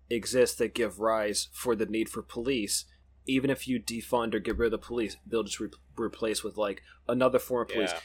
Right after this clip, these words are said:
Speaker 1: Because before police, there were slave catchers. The slave catchers became police, so if you get rid of police, what, like, they could become, like, I don't know, like,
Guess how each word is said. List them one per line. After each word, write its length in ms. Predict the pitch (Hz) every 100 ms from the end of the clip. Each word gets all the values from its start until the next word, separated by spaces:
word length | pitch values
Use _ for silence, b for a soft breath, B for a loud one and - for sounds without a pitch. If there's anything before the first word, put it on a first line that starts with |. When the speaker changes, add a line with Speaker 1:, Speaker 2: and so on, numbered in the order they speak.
| B
Speaker 1:
Because 260 | 90 156 -
before 340 | 135 - 226
police, 380 | 233 165 196 180
there 120 | 131
were 60 | 123
slave 340 | - 151 143
catchers. 520 | - 95 - 78 - - b b _
The 120 | - 135
slave 340 | - 151 151
catchers 280 | 151 135 131
became 300 | 127 135 127
police, 480 | - 123 110 110 -
so 100 | 117
if 120 | 110
you 60 |
get 140 | 107 127
rid 100 | 127
of 80 | -
police, 420 | 127 117 110 -
what, 160 | 120 113 -
like, 160 | 120 107
they 80 | 117
could 140 | 110
become, 340 | 104 - 117 107
like, 200 | 104 -
I 60 |
don't 120 | 107
know, 220 | 104 104 - B B
like, 280 | 120 117 -